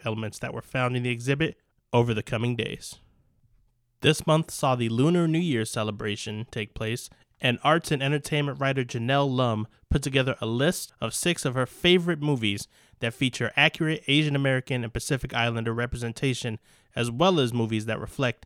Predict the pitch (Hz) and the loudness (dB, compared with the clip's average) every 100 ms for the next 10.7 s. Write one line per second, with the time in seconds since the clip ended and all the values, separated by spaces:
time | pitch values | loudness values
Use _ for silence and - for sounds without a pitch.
0 | _ 110 123 143 143 139 117 110 107 104 | _ -2 2 2 2 0 -2 -6 -6 -6
1 | - 117 113 107 104 - 113 107 - 165 | -4 -2 -2 -2 -4 -4 -6 -6 -10 -16
2 | - _ _ _ _ - 185 180 170 175 | -18 _ _ _ _ 2 6 6 6 4
3 | 165 - - 190 - 117 110 - 120 - | 2 -2 -2 -2 0 -2 -2 -8 -8 0
4 | 131 117 113 110 127 156 185 185 _ - | 0 2 0 2 2 2 0 -2 _ -6
5 | 110 - 160 160 165 156 160 135 135 117 | -4 2 2 2 0 -2 -4 -2 -2 -2
6 | - - - - 113 - 123 - - 190 | -8 -16 -20 -8 -6 -2 -4 -2 2 4
7 | 196 160 - 117 110 107 113 - - _ | 4 2 -2 -4 -4 -4 -4 -8 -14 _
8 | - 127 131 117 127 113 - 123 117 107 | 0 2 2 2 -2 -2 -4 -4 -2 -4
9 | - - 127 113 110 104 - 110 - 117 | -6 -2 -2 -2 -8 -8 -4 -4 -4 -8
10 | 113 110 110 - 135 117 | -8 -4 -6 -4 -4 -4